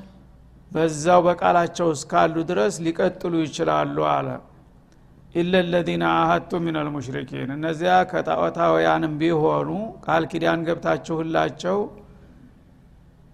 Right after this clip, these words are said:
ከተወሰነ ጊዜ ከዚህ እስከዚህ ድረስ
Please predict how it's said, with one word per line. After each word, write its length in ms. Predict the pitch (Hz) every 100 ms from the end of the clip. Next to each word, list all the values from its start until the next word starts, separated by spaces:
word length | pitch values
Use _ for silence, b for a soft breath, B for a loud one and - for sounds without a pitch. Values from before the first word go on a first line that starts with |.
| - - - -
ከተወሰነ 640 | 135 170 175 180 165 160
ጊዜ 360 | 156 151 180 185
ከዚህ 400 | - 160 170 175
እስከዚህ 440 | 156 - 160 156
ድረስ 480 | 151 160 196 208 -